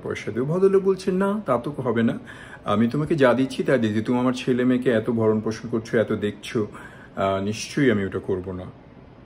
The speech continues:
এবং ভদ্রলোক আমাকে বলল যে, "যে দেখেন খাজা ভাই, আমার যদি এখন এক মিলিয়ন ডলারের আমার company, মানে আমার যদি এরকম কোনো পয়সা হয়, আমি তাকে হান্ড্রেড থাউজেন্ড ডলারের check দিয়ে দিব।" মানে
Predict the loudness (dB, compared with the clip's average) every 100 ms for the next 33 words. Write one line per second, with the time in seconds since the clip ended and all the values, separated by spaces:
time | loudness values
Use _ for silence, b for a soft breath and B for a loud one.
0 | -20 -20 -20 B B B 0 2 2 2
1 | 4 4 4 2 4 6 6 6 4 6
2 | 4 6 2 2 -4 -6 -6 -4 -2 -2
3 | 0 0 0 0 -2 0 -2 -2 0 2
4 | 4 4 4 4 4 2 -2 -2 -4 -2
5 | -2 -4 -6 B B B B B -2 0
6 | -2 -2 0 0 0 0 0 0 -4 -4
7 | -6 -2 -2 -2 -4 -2 -2 -2 0 0
8 | 2 4 4 0 0 -2 -4 -4 -4 -4
9 | -8 -8 -8 -8 -10 B B B B B
10 | B B B B -8 -6